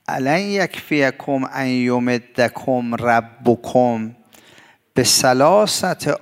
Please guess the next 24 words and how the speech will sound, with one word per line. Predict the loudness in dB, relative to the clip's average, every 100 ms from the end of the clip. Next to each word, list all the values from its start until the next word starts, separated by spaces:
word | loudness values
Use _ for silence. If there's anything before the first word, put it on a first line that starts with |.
| 0
آلاف | 2 4 4 2 0 -2
من | -4 -2 -2 -2 -2
الملائکة | -2 -4 -4 -2 0 -2 -2 -6 -8 -6 -6 -6
مردفین، | -6 -6 -8 -8 -10 -8 -10 -8 -8 0 2 0 0
منزلین، | 0 2 0 -2 0 -2 -4 -6 -2
منزلین. | 2 2 2 2 2 -2 -4 -8 -16 _ _ -20 -20 _ _ _ _ _ _ _ _ _ _ _ _ _ _
اون | 2 4
موقع | 4 4
که | -2
تو | 0 2 2 0 -6 _ -12
به |
پیغمبر | -2 0 2 2 4 2
می‌فرماد، | 2 2 2 0 0
تو | 2 4
داشتی | 2 2 0
به | 2
مؤمنین | 4 4 2 -2
چی | -4 -4
می‌گفتی؟ | -4 -6 -6 -10 -4
آیا | -2 -2
کافی | 2 2 2 -4
نیست؟ | -4 -6 -6 -8 -8 -4
الن | 0 0
یکفیکم، | 0 -2 -2 -2 0 0 -2 -4 -4